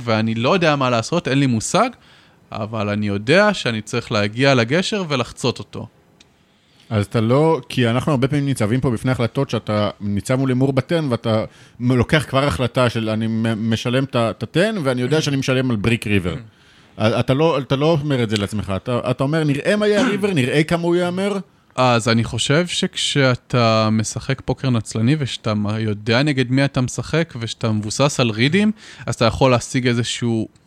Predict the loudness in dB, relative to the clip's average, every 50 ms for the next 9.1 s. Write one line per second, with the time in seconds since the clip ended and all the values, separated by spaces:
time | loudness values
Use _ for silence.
0 | -20 -20 -6 -2 0 0 2 2 2 2 2 2 2 0 -2 -2 0 0 2 2
1 | 0 -2 -2 -4 -4 -6 -4 -2 0 2 2 2 0 -2 -2 0 0 0 -2 -4
2 | _ -18 -20 -20 -20 -20 -20 -20 _ _ -2 0 2 2 2 0 0 -2 -2 -2
3 | -2 -2 -4 -6 -6 -2 2 2 2 2 0 0 2 2 4 4 2 0 0 0
4 | 0 0 2 2 2 0 -2 -2 -2 -4 -4 -4 -6 -10 -6 -2 -2 -2 -2 -2
5 | 0 2 0 0 0 -4 -6 -6 -4 -4 -4 -2 0 2 2 2 2 2 0 0
6 | 0 0 2 0 0 2 2 2 2 2 0 0 -2 -4 -2 -2 -2 -2 -2 0
7 | 0 0 2 2 2 2 2 2 2 2 2 2 2 2 0 -2 -2 -2 -2 -2
8 | -2 -2 -2 0 0 0 0 -2 -2 -2 -2 -2 -2 0 0 -2 -2 0 -2 -2
9 | -2